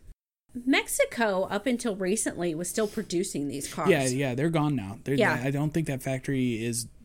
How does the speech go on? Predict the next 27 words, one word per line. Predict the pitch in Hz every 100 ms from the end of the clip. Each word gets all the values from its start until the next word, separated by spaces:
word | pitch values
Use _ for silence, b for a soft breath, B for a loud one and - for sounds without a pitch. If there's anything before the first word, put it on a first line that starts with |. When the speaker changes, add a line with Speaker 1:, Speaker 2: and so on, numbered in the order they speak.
| -
Speaker 2:
is | 127 117
there | 117 117
anymore. | 123 95
Speaker 1:
They, | 370
Speaker 2:
It's | 370 240
Speaker 1:
they | 359
just | 392 262 294
stopped | - 262 262
production | - 208 196 123 226
Speaker 2:
Yeah. |
Speaker 1:
within | 185 165 165
a |
few | 170 - 185
years. | 175 170 143 135 - - - b b b
So | - - 202 185 180 -
Speaker 2:
Of | 147
the | 143 135
original | 139 151 151 127 110 107
looking | 143 147 135 117
ones. | 101 240
Speaker 1:
Yes, | 311 135 -
the | 208
sixties | 202 320 - 220
versions. | 180 156 139 - 135
Speaker 2:
Yeah. | 123 - - -
Speaker 1:
Yeah. | 220 135 - - - - - - - - - - - - B B B B -
Speaker 2:
Okay, | 233 - 214 135 104